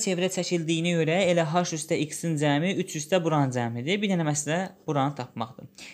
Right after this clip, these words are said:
İndi bir dənə diqqətli fikir verirəm bu üç bucağa. Görürəm ki, H-ın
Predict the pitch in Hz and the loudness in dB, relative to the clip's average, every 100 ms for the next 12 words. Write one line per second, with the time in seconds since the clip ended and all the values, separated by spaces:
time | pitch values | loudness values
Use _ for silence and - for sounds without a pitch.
0 | - 180 214 233 190 175 - 170 170 160 | -10 -6 0 2 2 -2 -2 -2 -2 -6
1 | - 160 147 143 180 165 147 147 120 113 | -2 0 2 2 0 0 -2 -4 -8 -4
2 | 110 131 170 175 160 147 147 165 190 - | -4 0 0 0 -2 0 0 2 -2 -8
3 | - - 156 196 196 | -8 -4 -2 0 -2